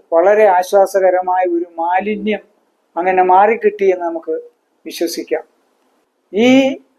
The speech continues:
വിഷയത്തെക്കുറിച്ച് ഈ സ-, ഈ YouTube ചാനലുകൾ ഉണ്ടാക്കുന്ന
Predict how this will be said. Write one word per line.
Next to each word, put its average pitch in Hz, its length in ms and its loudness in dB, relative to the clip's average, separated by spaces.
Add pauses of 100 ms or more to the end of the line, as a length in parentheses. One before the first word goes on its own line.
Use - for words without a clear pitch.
(920)
വിഷയത്തെക്കുറിച്ച് 220 920 0 (2000)
ഈ - 20 6 (180)
സ-, 226 140 -4 (200)
ഈ 233 40 4 (1200)
YouTube 269 380 2 (140)
ചാനലുകൾ 226 600 2 (500)
ഉണ്ടാക്കുന്ന 202 580 2